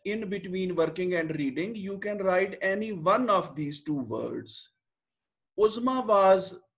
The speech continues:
working while Zaib was sleeping.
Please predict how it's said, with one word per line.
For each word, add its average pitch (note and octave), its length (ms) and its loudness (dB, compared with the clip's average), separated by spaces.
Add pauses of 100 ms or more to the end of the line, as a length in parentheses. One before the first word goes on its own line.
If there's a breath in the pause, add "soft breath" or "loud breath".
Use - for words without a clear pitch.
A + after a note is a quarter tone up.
(360)
working G3 680 -2 (1120)
while E3+ 340 4
Zaib F#3+ 580 4
was G#3 460 6 (840)
sleeping. C4 920 0